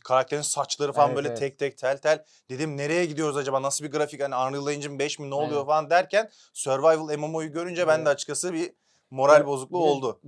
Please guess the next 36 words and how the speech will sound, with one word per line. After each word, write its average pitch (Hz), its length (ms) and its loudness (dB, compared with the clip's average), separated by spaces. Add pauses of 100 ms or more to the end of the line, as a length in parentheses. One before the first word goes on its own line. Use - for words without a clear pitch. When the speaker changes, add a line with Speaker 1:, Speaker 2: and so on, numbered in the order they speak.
Speaker 2:
Dune'u 156 260 -10
ben 175 140 -10
çok 175 200 -14
severim. 123 300 -14
Kitaplarını 139 540 -12
da 135 60 -6
hani 120 240 -12
bitirdim. 120 400 -12
Speaker 1:
Hı 113 40 -16
hı. - 20 -18
Speaker 2:
Filmini 120 380 -16
de 117 60 -6
aynı 113 180 -12
şekilde 120 320 -18
izledim. 117 300 -12
Hani 117 220 -14 (140)
hayranlıyımdır 131 720 -8
Dune 120 200 -16
evreninin 127 340 -14
ama 208 280 -12 (360)
M 160 80 -8
M 180 80 -10
O 196 180 -8
ya 156 160 -4
yine 226 300 -4
deneyeceğim 202 380 -6
bu 139 60 -2
arada. 127 220 -4
Hani 151 300 -12
bu 208 180 2
Speaker 1:
E, - 60 -4
tabii 202 100 2
Speaker 2:
haberde, 208 200 6
Speaker 1:
ki. 185 300 -4 (380)
Speaker 2:
e, 135 100 -8
tek 202 380 -6